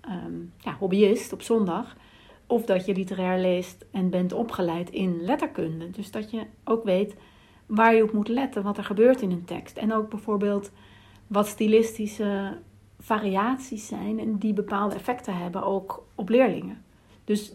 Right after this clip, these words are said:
de scholen zijn in dat opzicht verwaarloosd, de schoolcurricula, de methode, maar ook de lerarenopleiding zijn wat verwaarloosd. En dat,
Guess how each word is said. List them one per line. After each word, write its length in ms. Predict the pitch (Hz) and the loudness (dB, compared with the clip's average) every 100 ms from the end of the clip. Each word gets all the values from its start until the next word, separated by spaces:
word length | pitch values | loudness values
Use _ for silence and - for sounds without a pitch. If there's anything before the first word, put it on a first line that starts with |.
| - | -8
de 360 | 202 202 - - - - | 4 4 4 0 -12 -14
scholen 600 | - 226 247 285 277 247 | -2 6 8 8 6 2
zijn 240 | 240 240 | 2 2
in 80 | 233 | 2
dat 160 | 226 226 | 0 -4
opzicht 320 | - 226 - | -8 -10 -6
verwaarloosd, 400 | 208 220 247 262 | 0 2 2 0
de 60 | |
schoolcurricula, 760 | 208 226 214 233 220 220 226 226 | -4 -2 -2 0 -4 -4 -4 -2
de 80 | 208 | -2
methode, 640 | 180 185 208 220 233 262 - - - - - | -2 0 2 2 2 -4 -8 -20 -20 -20 -4
maar 240 | 196 196 | 4 6
ook 120 | 226 226 | 6 6
de 100 | 196 | 2
lerarenopleiding 920 | 214 185 165 165 - 180 180 175 175 | 2 2 -4 -8 -10 -10 -8 -8 -10
zijn 200 | 170 180 | -8 -8
wat 180 | 185 185 | -10 -10
verwaarloosd. 680 | - 170 175 180 196 233 - | -10 -8 -8 -8 -8 -10 -2
En 140 | 214 | 0
dat, 300 | 220 220 | 2 0